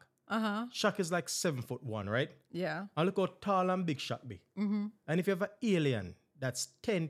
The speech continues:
Speaker 2: to twelve feet tall,
Speaker 1: Uh-huh.
Speaker 2: like, double, close to
Speaker 1: Yeah.
Speaker 2: double the size of Shaq,
Speaker 1: Right.
Speaker 2: when me want go out the door and look up in an alien face like me is a madman? Me is not a madman.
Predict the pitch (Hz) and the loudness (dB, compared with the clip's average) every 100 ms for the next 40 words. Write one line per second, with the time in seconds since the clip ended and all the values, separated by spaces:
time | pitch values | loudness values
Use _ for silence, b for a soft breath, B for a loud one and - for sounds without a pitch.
0 | - 139 - 156 131 - 123 - 135 107 | -6 -12 -2 0 0 -2 -4 -2 -2 -2
1 | - _ 202 202 190 214 _ _ _ _ | -6 _ -8 -6 -6 -10 _ _ _ _
2 | _ _ 151 147 123 151 233 180 175 131 | _ _ -2 -2 -4 0 2 4 2 0
3 | _ _ _ _ - 180 220 208 190 214 | _ _ _ _ -12 0 2 2 2 0
4 | 185 185 185 165 165 170 131 - _ 180 | 2 2 0 0 -2 -2 -2 -8 _ -6
5 | 180 180 - - 135 202 208 208 202 196 | -6 -8 -14 -10 -4 -2 0 0 0 0
6 | 185 180 185 170 175 143 170 170 147 151 | -2 -2 -2 0 0 0 -2 -2 -2 -2
7 | 151 165 147 139 - 139 - 143 135 131 | 0 0 2 0 0 -2 -2 -4 -2 0
8 | 131 127 117 113 107 175 208 202 196 190 | 0 0 -2 -4 -2 -2 0 -2 2 0
9 | 175 180 160 | 2 0 -2